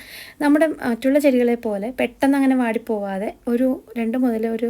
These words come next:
നാലഞ്ച് മാസം വരെയെങ്കിലും കൊഴിയാതെ ഇങ്ങനെ നല്ല ഭംഗിയായിട്ട് നിൽക്കുന്ന ഒരു പ്ലാന്റ് തന്നെയാണ് ഓർക്കിഡ്. പ്രത്യേക ഭംഗിയിലും പല വെറൈറ്റിയിലും പല ഡിസൈനിലൊക്കെ നമ്മുടെ പ്ലാന്റ്സ് അവൈലബിൾ ആണ്.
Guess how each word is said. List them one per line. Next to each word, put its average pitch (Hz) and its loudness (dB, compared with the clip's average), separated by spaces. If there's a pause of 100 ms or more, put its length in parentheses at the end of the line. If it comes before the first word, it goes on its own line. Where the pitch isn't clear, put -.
നാലഞ്ച് 226 -2
മാസം 220 0
വരെയെങ്കിലും 220 -2 (280)
കൊഴിയാതെ 269 4
ഇങ്ങനെ 240 0
നല്ല 226 -2
ഭംഗിയായിട്ട് 226 -2
നിൽക്കുന്ന 208 -6
ഒരു 208 -10
പ്ലാന്റ് 190 -6
തന്നെയാണ് 190 -6 (280)
ഓർക്കിഡ്. 190 -2 (200)
പ്രത്യേക 226 0
ഭംഗിയിലും 208 -2
പല 240 2
വെറൈറ്റിയിലും 233 0
പല 214 -2
ഡിസൈനിലൊക്കെ 220 -2
നമ്മുടെ 226 -2
പ്ലാന്റ്സ് 202 -6
അവൈലബിൾ 202 -2
ആണ്. 185 -6